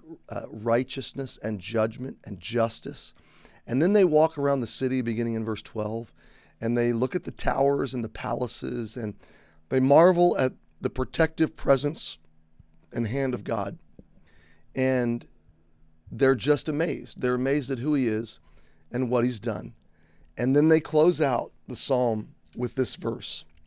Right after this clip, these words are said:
And they're telling this to the next generation, by the way. Verse thirteen, all of this is being handed forward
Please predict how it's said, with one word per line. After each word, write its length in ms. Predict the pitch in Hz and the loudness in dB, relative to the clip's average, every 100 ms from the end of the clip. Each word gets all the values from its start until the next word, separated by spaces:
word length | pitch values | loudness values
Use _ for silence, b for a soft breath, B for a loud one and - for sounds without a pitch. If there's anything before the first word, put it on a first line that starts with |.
| - _ _ - - - - - - - - - | -20 _ _ -20 -20 -20 -20 -20 -20 -20 -20 -4
And 140 | 139 | 2
they're 120 | 139 127 | 4 4
telling 400 | 165 175 160 135 | 4 6 6 4
this 180 | 127 | 2
to 140 | - 139 | 0 -4
the 100 | 123 | -2
next 280 | 127 123 - | -2 -2 -6
generation, 560 | 127 117 117 104 107 | -6 -2 -2 -4 -6
by 180 | 101 98 | -6 -6
the 80 | 98 | -6
way. 220 | 120 104 - | -12 -18 -12
Verse 200 | 147 - | -12 -6
thirteen, 480 | 139 117 117 110 101 b b b b b b b b | -6 -4 -6 -8 -8 b b b b b b b b
all 280 | 135 156 151 | 8 10 10
of 60 | |
this 220 | 127 117 | 8 4
is 80 | 123 | 0
being 220 | 107 120 | -2 -2
handed 340 | 113 139 139 120 | 0 0 0 -2
forward 520 | - 117 107 104 104 | -2 0 0 -4 -6